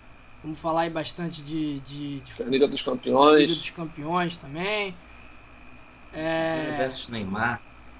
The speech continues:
Speaker 1: mas agora, Matheus, essa troca, essa troca aí na, na, na N B A.
Speaker 2: A troca da N B A que
Speaker 1: Fala aí
Speaker 2: foi
Speaker 1: pra
Speaker 2: uma
Speaker 1: gente.
Speaker 2: sur-,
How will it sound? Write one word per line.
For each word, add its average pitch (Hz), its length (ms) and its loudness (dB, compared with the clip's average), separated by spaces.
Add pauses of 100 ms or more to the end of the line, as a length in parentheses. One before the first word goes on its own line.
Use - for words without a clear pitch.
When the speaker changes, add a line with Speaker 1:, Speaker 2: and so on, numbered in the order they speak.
(440)
Speaker 1:
mas 180 240 0
agora, 196 560 8
Matheus, 185 680 0
essa 185 320 -2
troca, 220 500 6
essa 208 220 -4
troca 220 420 2
aí 196 220 4
na, 170 340 0
na, 165 400 0
na 160 160 0
N 175 100 2
B 165 380 2 (2500)
A. - 40 -10
Speaker 2:
A - 40 -10
troca 123 280 4
da 131 100 8
N 143 160 8
B 135 180 10
A 151 60 6
que 180 380 8
Speaker 1:
Fala 147 340 6
aí 185 160 6
Speaker 2:
foi 190 100 2
Speaker 1:
pra 156 80 4
Speaker 2:
uma 151 120 2
Speaker 1:
gente. 156 120 0
Speaker 2:
sur-, 156 160 -6